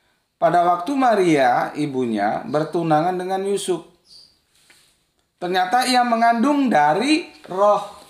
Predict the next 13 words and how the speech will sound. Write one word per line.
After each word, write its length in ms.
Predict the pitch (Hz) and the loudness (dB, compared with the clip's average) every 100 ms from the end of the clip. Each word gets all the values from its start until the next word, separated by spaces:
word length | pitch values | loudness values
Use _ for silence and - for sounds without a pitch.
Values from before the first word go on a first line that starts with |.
| - | -16
Kudus. 1040 | 190 180 160 _ _ _ 170 156 - - - - _ _ _ _ _ - _ _ _ _ _ _ _ _ _ - _ _ _ _ _ _ _ - - _ _ _ _ _ _ _ _ _ _ _ | -12 -12 -14 _ _ _ -14 -12 -14 -20 -20 -20 _ _ _ _ _ -20 _ _ _ _ _ _ _ _ _ -20 _ _ _ _ _ _ _ -20 -20 _ _ _ _ _ _ _ _ _ _ _
Kalau 160 | _ 120 | _ -14
di 140 | 113 | -8
Al-Quran 500 | - - 117 101 117 | -8 -8 -8 -8 -8
itu 60 | 147 | -10
kan 140 | 87 - | -10 -6
dari 240 | 113 113 | -6 -6
roh. 400 | 113 135 131 - - _ _ _ - - - - - - - - - - - - - | -2 0 0 -8 -20 _ _ _ -18 -16 -14 -14 -14 -14 -14 -14 -14 -14 -14 -14 -14
Sudah 140 | - 113 | -10 -8
kita 220 | 120 113 | -4 -2
bahas 240 | 110 117 | -2 -4
kemarin 380 | 135 123 113 117 | -8 -6 -4 -4
ya. 140 | 110 | -6